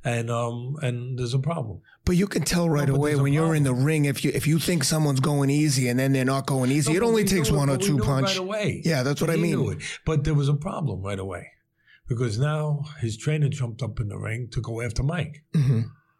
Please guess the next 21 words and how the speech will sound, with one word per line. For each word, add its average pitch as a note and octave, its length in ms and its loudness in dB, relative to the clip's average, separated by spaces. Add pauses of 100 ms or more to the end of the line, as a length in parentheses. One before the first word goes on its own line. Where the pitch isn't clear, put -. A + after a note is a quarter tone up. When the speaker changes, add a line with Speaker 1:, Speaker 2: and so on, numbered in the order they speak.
(220)
Speaker 1:
I A#2 160 -4
went B2 380 -6
immediately A2+ 680 -2
after A2 220 -4
him. D3+ 300 -4 (100)
Speaker 2:
Yeah. C3+ 280 0 (760)
Speaker 1:
And A#2 320 -4
so D3 120 -2
you E3+ 240 2
asked - 260 -4
what C3+ 120 -2
kind C#3 140 -2
of C3 60 -2
relationship. C3 800 -4 (340)
He E3 180 -2
was, E3 360 -4 (920)
I, D3 220 -12 (120)
I, F3 40 -6 (180)
I E3+ 40 -6
was F3 280 -4
his, C#3+ 300 -4